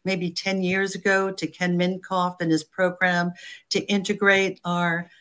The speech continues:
substance use disorder and our mental health services at every level, how that has been achieved, and whether we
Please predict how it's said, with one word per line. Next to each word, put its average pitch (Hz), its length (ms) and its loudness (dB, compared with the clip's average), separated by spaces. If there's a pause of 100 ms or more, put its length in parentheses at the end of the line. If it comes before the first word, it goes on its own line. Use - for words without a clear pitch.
(120)
substance 190 640 0
use 196 220 0
disorder 190 800 2
and 170 260 2
our 170 160 0
mental 175 320 0
health 175 420 2 (300)
services 185 880 2
at 165 140 2
every 175 240 0
level, 170 500 2
how 160 480 0
that 175 260 2
has 160 320 -4
been 175 200 -2
achieved, 180 760 -2 (360)
and 175 220 2
whether 180 300 2
we 170 180 0